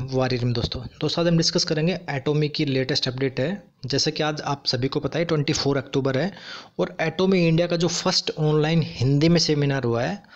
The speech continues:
उसकी जानकारी आपको दे रहे हैं। और आज के सेमिनार में काफ़ी चीज़ें बताई गई है जो कि जितने भी एटॉमी इंडिया के मेंबर्स हैं उन सभी के लिए यूज़फुल रहा होगा आज का सेशन, जो कि एटॉमी इंडिया के ऑफिशियल YouTube चैनल के द्वारा लाइव किया गया था। तो आज के इस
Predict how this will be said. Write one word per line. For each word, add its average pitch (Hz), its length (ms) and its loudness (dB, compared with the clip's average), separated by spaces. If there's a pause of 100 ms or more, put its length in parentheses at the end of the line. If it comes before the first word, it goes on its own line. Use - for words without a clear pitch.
(260)
उसकी 170 280 0
जानकारी 135 440 0
आपको 123 280 -4
दे 120 160 0
रहे 113 120 -2
हैं। 170 200 -6 (300)
और 147 160 0
आज 147 240 0
के - 120 0
सेमिनार 170 420 2
में 175 180 2
काफ़ी 165 260 -2
चीज़ें 170 280 2
बताई 139 280 0
गई 139 160 2
है 143 120 4
जो 143 200 2
कि 151 280 0
जितने 135 320 0
भी 151 240 0
एटॉमी 143 360 0
इंडिया 135 360 2
के 131 140 -2
मेंबर्स 127 440 0
हैं 131 80 -2
उन 175 140 2
सभी 131 280 2
के 135 120 -2
लिए 143 160 4
यूज़फुल 135 540 2
रहा 120 140 0
होगा 113 280 -2
आज 120 300 -4
का 127 120 -2
सेशन, 135 420 -2 (580)
जो 127 140 0
कि - 160 -2
एटॉमी 143 380 0
इंडिया 131 280 0
के 139 140 -4
ऑफिशियल 143 500 0
YouTube 135 220 0
चैनल 127 240 -2
के 131 160 -4
द्वारा 127 340 0
लाइव 123 420 0
किया 113 180 -2
गया - 240 -6
था। - 120 -10 (720)
तो 175 100 2
आज 151 300 0
के 208 260 4
इस 196 320 0